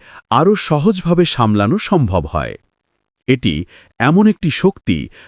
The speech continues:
যা আমাদের বিপদ বা ব্যর্থতার মুখোমুখি দাঁড়াতে সাহস দেয়। ধৈর্যশীলতা আমাদের চিন্তাশক্তিকে সুসংগঠিত করে।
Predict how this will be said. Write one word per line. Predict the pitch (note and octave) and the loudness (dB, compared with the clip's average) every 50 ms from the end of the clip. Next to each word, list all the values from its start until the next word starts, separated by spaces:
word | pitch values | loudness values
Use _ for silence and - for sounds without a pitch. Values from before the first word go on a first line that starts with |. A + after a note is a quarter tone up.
| - - | -14 -4
যা | F2 - C3 | 0 2 2
আমাদের | C3 C3+ C#3+ D3+ C#3+ D#3+ D3 A2+ | 2 4 2 2 2 2 0 0
বিপদ | F2 G2+ C3 D3 - F3 E3+ F3 F3 D#3+ - - - - - - | 0 0 -2 2 2 4 4 4 4 2 -2 -8 -20 -20 -8 -2
বা | G#2 A2+ G#2 | -2 -2 0
ব্যর্থতার | E2 F2+ A2 C3 - - - G3+ - G3+ F#3+ E3 | 0 0 -2 -2 -2 -2 -4 0 2 2 2 4
মুখোমুখি | C#3 C3+ - - G3+ F#3+ G3+ - - G3+ | 4 2 2 2 2 2 2 0 0 -4
দাঁড়াতে | C#3 G2 A2 A#2 D#3 F#3+ F#3 - G2+ D#2+ C#2 C2+ - _ _ _ | 0 0 0 2 2 0 0 0 -2 -2 -2 -6 -12 _ _ _
সাহস | - - - G3 G3+ F#3+ G3+ E3+ A2 F2 E2 | -6 -2 -2 0 2 2 2 2 2 0 -4
দেয়। | - C#2+ A#1+ G1+ G1+ - _ _ _ _ _ _ _ _ _ - D#2+ | -6 -6 -6 -8 -12 -16 _ _ _ _ _ _ _ _ _ -16 -8
ধৈর্যশীলতা | - - D3+ F3 D#3+ D3+ G#3 A3 - - A3+ A3 A#3+ A#3 - - D#2 D2+ D2+ - _ - - - - _ | 0 2 2 2 2 2 0 0 2 2 2 2 2 2 2 0 -2 -4 -6 -10 _ -20 -20 -20 -8 _
আমাদের | - B2+ C#3+ D#3+ E3 F3+ F3 D3 | 0 2 2 2 2 2 0 0
চিন্তাশক্তিকে | - - E3+ F#3+ G#3+ G#3+ - A#3 G#3+ - A#3+ G#3+ - - A3 F3+ A3 G#3 | 0 0 2 2 2 2 2 0 0 0 -4 -4 -4 -4 -4 -2 0 -2
সুসংগঠিত | F3 - - G#3+ A3+ - - F3+ D#3+ D3+ B2 B2+ - A#2+ G2+ - | -2 0 0 0 0 0 0 0 0 2 2 0 0 -2 -2 -4
করে। | G2+ - - F2+ D#2+ C#2+ A#1 G1+ | -2 -2 -2 -4 -4 -6 -10 -14